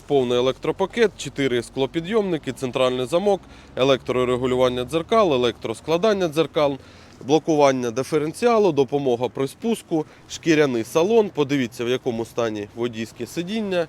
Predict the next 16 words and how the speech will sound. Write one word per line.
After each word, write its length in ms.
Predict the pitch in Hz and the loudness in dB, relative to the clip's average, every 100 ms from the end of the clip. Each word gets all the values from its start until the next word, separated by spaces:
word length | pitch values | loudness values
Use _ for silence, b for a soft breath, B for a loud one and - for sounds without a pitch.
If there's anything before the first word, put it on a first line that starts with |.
| - | -8
Ось 180 | 139 135 | -14 -14
в 40 | |
такому 440 | - 160 151 123 117 | -6 -2 0 0 -2
стані 360 | - 120 113 | 0 -2 0
в 40 | 110 | -4
нас 260 | 107 - | -6 -6
мультикермо, 680 | 127 120 135 127 170 214 214 | -6 -6 -6 -6 -4 -2 -2
не 140 | 160 | -2
перешите, 640 | 120 110 120 - 196 170 135 | -4 -4 -6 -6 -6 -4 -4
в 80 | |
оригіналі. 640 | 117 110 120 151 190 170 127 | -2 -4 -4 0 0 0 -4
Є 180 | 120 | -4
в 60 | 123 | -4
нас 160 | 113 107 | -4 -8
система 500 | - - 123 110 107 | -14 -6 -4 -2 -4
hands-free, 640 | - 120 120 - 220 202 | -6 -8 -6 -8 -6 -8